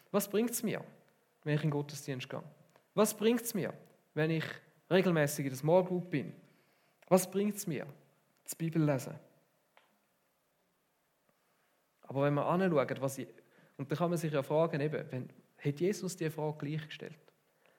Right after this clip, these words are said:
Wäre das auch das, wo Jesus die Sachen damit wird prüfen, was es ihm bringt oder nicht? Und ich glaube, dann merken wir plötzlich,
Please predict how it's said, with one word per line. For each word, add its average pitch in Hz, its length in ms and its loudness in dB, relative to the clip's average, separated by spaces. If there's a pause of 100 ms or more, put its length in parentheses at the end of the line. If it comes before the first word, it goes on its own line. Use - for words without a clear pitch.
(140)
Wäre 151 140 2
das 175 280 2
auch 165 220 2
das, 123 380 -4
wo 123 60 -6
Jesus 143 440 -4
die - 40 -12
Sachen 147 340 -2
damit 131 320 -10
wird 127 180 -8
prüfen, 151 460 -6 (340)
was 131 180 -2
es 131 140 -10
ihm 208 220 2
bringt 151 480 -4 (520)
oder 135 240 -10
nicht? 139 280 -6 (460)
Und 147 80 -6
ich 143 60 -2
glaube, 160 200 2
dann 160 120 6
merken 165 380 2
wir 160 80 0
plötzlich, 160 500 -4